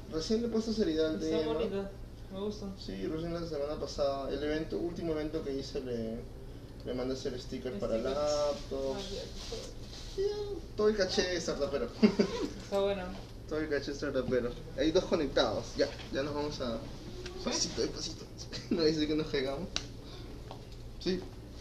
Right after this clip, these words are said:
Speaker 1: Hola, hola a todos, ¿cómo están? Lamentablemente no voy a poder leer sus comentarios, aunque de celular creo que podemos ver.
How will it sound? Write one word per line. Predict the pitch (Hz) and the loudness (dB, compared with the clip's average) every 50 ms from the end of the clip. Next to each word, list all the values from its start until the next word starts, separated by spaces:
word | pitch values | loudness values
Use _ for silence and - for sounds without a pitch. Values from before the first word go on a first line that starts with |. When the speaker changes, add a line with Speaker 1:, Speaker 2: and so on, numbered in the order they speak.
| - - - - - - - - - | -4 -2 -2 -2 -4 -6 -8 -4 2
Speaker 1:
Hola, | 147 151 160 160 165 | 4 8 8 10 10
hola | 170 175 175 | 10 10 10
a | 170 | 10
todos, | 190 190 190 190 190 185 185 - - - - - | 12 12 12 12 12 12 12 10 8 8 6 6
¿cómo | - 160 165 | 6 8 8
están? | 160 - - 180 185 190 185 - - - - - - - - - - - - - - - - - - - - - | 8 10 10 8 8 8 6 2 -4 -8 -8 -8 -8 -8 -6 -6 -4 -4 -4 -4 -6 -8 -10 -10 -10 -8 -6 -4
Lamentablemente | 123 123 127 127 120 151 156 156 156 156 156 156 156 | -2 0 2 2 4 6 8 8 10 8 8 8 6
no | 156 156 | 4 4
voy | 151 151 | 4 4
a | 156 - | 4 4
poder | 135 139 139 135 | 6 4 6 6
leer | 143 139 139 139 | 6 4 4 4
sus | - 147 | 2 -2
comentarios, | - - 135 127 120 120 117 143 143 143 151 156 - | -2 0 2 2 2 4 4 4 4 4 4 2 2
aunque | 160 151 147 156 | 0 2 6 8
de | 143 143 139 - - | 8 8 8 6 4
celular | - 147 135 151 170 175 175 | 2 2 2 2 2 0 2
creo | 190 185 180 | 2 2 2
que | 175 | 4
podemos | - 151 147 151 156 | 4 2 2 2 4
ver. | 151 156 160 | 2 2 2